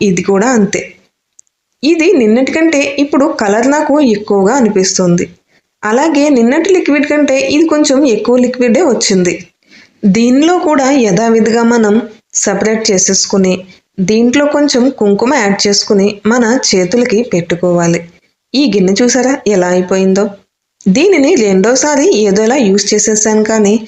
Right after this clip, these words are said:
ఇక థర్డ్ టైమ్ యూజ్ చేయటానికైతే ఈ డబ్బా నాకు అసలు పనిచేయలేదండి. ఎందుకంటే టీ పొడి, పంచదార కదా, పాకం మరీ ఎక్కువగా మరిగిందో ఏంటో అస్సలు ఊడరాలేదు. ఈ గోరింటాకు పెట్టడానికి నేను ఇద్దరు సూపర్ క్వీన్స్‌ని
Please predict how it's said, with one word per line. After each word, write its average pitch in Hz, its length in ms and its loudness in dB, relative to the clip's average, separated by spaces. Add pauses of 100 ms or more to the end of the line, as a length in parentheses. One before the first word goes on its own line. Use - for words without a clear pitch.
(360)
ఇక 277 200 -2 (180)
థర్డ్ 220 300 -2
టైమ్ 302 220 0
యూజ్ 254 280 0
చేయటానికైతే 254 680 0 (160)
ఈ 240 100 0 (120)
డబ్బా 190 260 0
నాకు 247 300 0 (200)
అసలు 233 280 0 (140)
పనిచేయలేదండి. 185 840 0 (480)
ఎందుకంటే 285 520 0 (600)
టీ 214 220 0
పొడి, 285 320 0 (460)
పంచదార 247 460 0 (100)
కదా, 226 200 0 (220)
పాకం 202 400 -2
మరీ 208 280 0
ఎక్కువగా 214 440 0
మరిగిందో 202 500 2 (140)
ఏంటో 180 220 -2 (120)
అస్సలు 254 340 0 (160)
ఊడరాలేదు. 180 500 -2 (600)
ఈ 294 120 2
గోరింటాకు 277 540 2
పెట్టడానికి 208 540 0
నేను 254 260 2
ఇద్దరు 233 300 2 (140)
సూపర్ 202 360 -2
క్వీన్స్‌ని 220 460 0